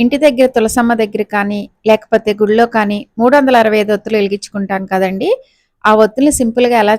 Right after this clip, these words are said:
చేయాలో చూద్దామా? దానికోసం ముందుగా దూదిలోని గింజలన్నింటినీ తీసుకొని, ఇలా వీడియోలో చూపించిన విధంగా రెండు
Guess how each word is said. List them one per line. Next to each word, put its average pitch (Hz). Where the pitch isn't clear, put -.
చేయాలో 208
చూద్దామా? 202
దానికోసం 214
ముందుగా 196
దూదిలోని 285
గింజలన్నింటినీ 220
తీసుకొని, 214
ఇలా 277
వీడియోలో 269
చూపించిన 226
విధంగా 196
రెండు 220